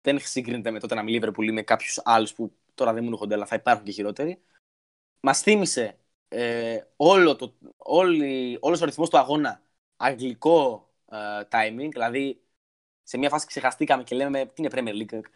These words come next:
Δηλαδή, ξεχαστήκαμε, ήταν λίγο αγγλικό στυλ. Ήταν πολύ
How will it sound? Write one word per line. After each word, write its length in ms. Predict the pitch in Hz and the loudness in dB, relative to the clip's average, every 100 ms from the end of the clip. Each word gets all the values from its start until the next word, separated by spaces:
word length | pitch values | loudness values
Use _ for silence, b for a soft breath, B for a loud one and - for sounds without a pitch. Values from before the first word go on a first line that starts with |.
| _ - | _ 0
Δηλαδή, 260 | 117 151 - | 4 4 2
ξεχαστήκαμε, 560 | - 139 120 180 160 | 0 2 2 2 2
ήταν 140 | 131 135 | 2 0
λίγο 640 | 151 160 151 147 143 - _ _ _ _ _ - | 2 2 2 0 -2 -4 _ _ _ _ _ -10
αγγλικό 480 | 87 131 135 127 170 | -4 -4 -2 2 2
στυλ. 260 | - 101 | 2 -6
Ήταν 220 | 139 156 139 | 0 0 2
πολύ 240 | 151 - | 0 -2